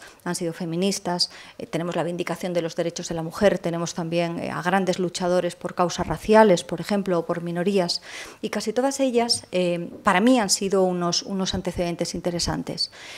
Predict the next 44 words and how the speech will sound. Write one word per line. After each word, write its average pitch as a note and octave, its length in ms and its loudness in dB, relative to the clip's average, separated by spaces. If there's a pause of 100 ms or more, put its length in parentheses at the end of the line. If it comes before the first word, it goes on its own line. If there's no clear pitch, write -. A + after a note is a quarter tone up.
(160)
Era C4 280 10
posible, G3 480 2
a E3 80 -2
diferencia F#3 640 -2
de F3+ 180 0
la E3 80 0
oscuridad F#3 540 0
en G#3 80 -2
la E3+ 80 -2
cual E3 180 0
se F#3 120 -4
encontraban F#3+ 460 0
sumidas F#3+ 440 4
muchas F3+ 260 -2
veces F#3 240 -4 (260)
las - 140 -8
compositoras F#3 920 0
o F3 100 -2
las, D#3+ 460 -2 (340)
o F#3+ 120 8
las, E3+ 640 0
eh, F3+ 200 0
artistas, G#3+ 640 2
era B3+ 140 4
posible - 280 4
encontrar F3 340 0
a F3+ 60 -2
Teresa F#3 320 4
de E3+ 100 -2
Jesús, - 480 -6 (400)
a F3+ 40 -4
Virginia F3 320 -2
Woolf G3 380 0 (540)
o E3 140 -2
a D#3 60 0
las C#3+ 180 -6
Bronte, G#3+ 380 2
tres, - 560 0 (640)
tres A#3+ 240 2
en E3+ 60 -4
lugar E3+ 240 2
de E3 100 2
una, E3+ 320 -2
¿no? B3+ 200 0